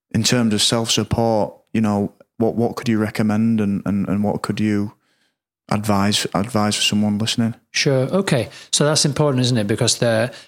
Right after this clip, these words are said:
Speaker 2: as we know, one in four of us will have a mental health problem of
Speaker 1: Mm-hmm.
Speaker 2: our lifetime. So a,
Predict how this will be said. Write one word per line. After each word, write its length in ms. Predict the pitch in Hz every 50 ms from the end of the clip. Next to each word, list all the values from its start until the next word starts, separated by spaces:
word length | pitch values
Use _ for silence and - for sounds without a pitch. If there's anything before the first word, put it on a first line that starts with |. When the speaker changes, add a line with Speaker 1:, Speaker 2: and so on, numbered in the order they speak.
| _ -
Speaker 2:
as 160 | 135 131 -
we 80 | 135 123
know, 160 | 120 120 120
one 240 | 123 123 123 127 127
in 120 | 123 123
four 280 | 120 - 123 120 123 123
of 80 | 113 113
us 340 | 110 113 113 - - - -
will 80 | -
have 100 | 107 110
a 60 | 110 107
mental 260 | 107 110 110 - 110
health 160 | 110 117 107
problem 220 | - - - 101 107
of 40 | 113
Speaker 1:
Mm-hmm. 60 | 107
Speaker 2:
our 60 | 107
lifetime. 520 | 113 117 117 123 127 - - 120 113 110 110
So 180 | - 131 117 117
a, 100 | 117